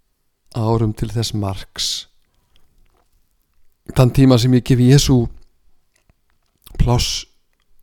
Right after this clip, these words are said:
í mínu lífi. Og ég mun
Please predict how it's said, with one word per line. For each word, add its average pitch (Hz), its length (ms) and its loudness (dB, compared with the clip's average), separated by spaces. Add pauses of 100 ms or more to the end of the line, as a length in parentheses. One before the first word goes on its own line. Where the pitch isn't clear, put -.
(600)
í 117 80 -6
mínu 113 220 -2
lífi. 104 300 -4 (2750)
Og - 80 -12
ég 95 200 -4
mun 104 260 0